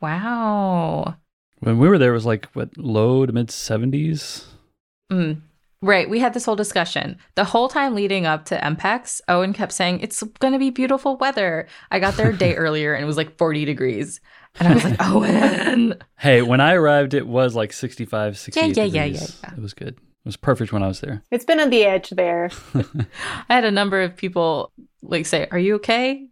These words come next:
Speaker 1: Do you need my sweater?" <laughs>
Speaker 3: Oh, no. Yeah, you have to come prepared in May just because it's,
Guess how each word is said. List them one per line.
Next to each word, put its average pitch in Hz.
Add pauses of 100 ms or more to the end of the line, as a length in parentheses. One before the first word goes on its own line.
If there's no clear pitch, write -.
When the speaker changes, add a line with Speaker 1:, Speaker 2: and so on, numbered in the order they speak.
Speaker 1:
Do 180
you 185
need 208
my 247
sweater?" 269 (380)
<laughs> 311 (960)
Speaker 3:
Oh, 214
no. 214
Yeah, 226
you 233
have 269
to 311
come 302
prepared 247
in 196 (140)
May 175
just 185
because 190
it's, -